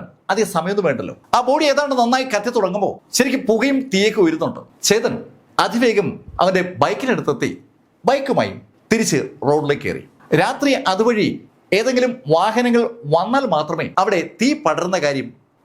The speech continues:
ആരുടെയും ശ്രദ്ധയപ്പെടും. കുറച്ച് സമയം കഴിഞ്ഞപ്പോ ചേതൻ അവന്റെ വീട്ടിൽ മടങ്ങിയെത്തുകയും ചെയ്തു. പക്ഷെ അവന്റെ കഷ്ടകാലത്തിന് ആ ബോഡി കത്തിത്തീരുന്നതിന് മുന്നേ ആ ഭാഗത്ത് മഴ പെയ്തിരുന്നു. അതുകൊണ്ടാണ്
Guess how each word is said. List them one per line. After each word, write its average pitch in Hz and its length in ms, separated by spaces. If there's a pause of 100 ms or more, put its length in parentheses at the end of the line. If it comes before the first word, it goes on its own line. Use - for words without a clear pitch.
(100)
ആരുടെയും 170 340
ശ്രദ്ധയപ്പെടും. 139 440 (180)
കുറച്ച് 302 320
സമയം 294 240
കഴിഞ്ഞപ്പോ 240 320 (600)
ചേതൻ 254 260 (140)
അവന്റെ 202 220
വീട്ടിൽ 190 200 (400)
മടങ്ങിയെത്തുകയും 156 640
ചെയ്തു. - 140 (220)
പക്ഷെ 247 220
അവന്റെ 311 240
കഷ്ടകാലത്തിന് 220 600 (340)
ആ - 20 (120)
ബോഡി 240 220 (220)
കത്തിത്തീരുന്നതിന് 202 680
മുന്നേ 147 240 (340)
ആ - 20 (140)
ഭാഗത്ത് 175 360 (240)
മഴ 175 100 (100)
പെയ്തിരുന്നു. 107 360 (280)
അതുകൊണ്ടാണ് 220 480